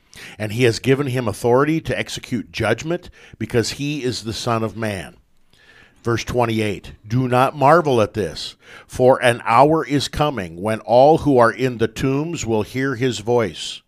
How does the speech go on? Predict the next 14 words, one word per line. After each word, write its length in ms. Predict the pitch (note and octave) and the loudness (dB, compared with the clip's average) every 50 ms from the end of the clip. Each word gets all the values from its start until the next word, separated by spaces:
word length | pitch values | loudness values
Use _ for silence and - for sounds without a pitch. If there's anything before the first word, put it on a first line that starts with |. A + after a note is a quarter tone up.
| _ _ _ _ _ _ _ | _ _ _ _ _ _ _
and 300 | - A#2 B2 B2 A#2+ A#2 | -6 -4 -4 -4 -6 -6
come 240 | - B2 C3 B2 A#2+ | 0 2 2 2 4
out. 480 | A#2 A#2 A2+ G#2+ F#2 - - - - - _ _ _ _ _ _ _ - - - - - _ | 2 2 0 0 -2 -4 -10 -16 -20 -20 _ _ _ _ _ _ _ -20 -20 -20 -20 -16 _
And 600 | - A2 A#2 A#2 A2+ A2+ A2+ A2+ A2+ G#2 - G2+ - _ _ _ _ _ _ _ | -4 -2 0 2 2 2 2 0 -2 -6 -10 -14 -18 _ _ _ _ _ _ _
those 460 | G#2 G#2+ B2+ B2+ C3 C#3+ D#3 D#3 - - | -2 4 6 8 8 8 6 4 2 0
who 160 | C#3+ C#3 B2 | 0 0 2
have 260 | A#2 A#2+ A#2 F#2+ F#2 | 2 2 0 2 2
done 260 | A#2 A#2+ A#2 A2+ A2+ | 4 4 4 2 0
good 560 | G#2+ A2 B2 B2 C3 D3+ E3+ D#3+ D#3+ D3+ - - - - _ - | 0 2 2 6 6 6 6 4 2 0 -2 -4 -10 -20 _ -6
to 100 | - B2+ | -4 -2
the 100 | G2+ A2+ | -2 0
resurrection 720 | G2 G2 A#2 B2+ A#2+ A#2 A#2+ A#2+ A#2+ B2 - - - A2 G#2 | 0 2 4 4 4 4 4 4 4 4 2 -2 -4 -4 -4
of 160 | F#2+ E2+ F2+ | -4 -6 -4
life, 500 | G2 G2 A2+ D3 F3+ F3+ - - - | -2 0 2 2 2 0 -2 -4 -10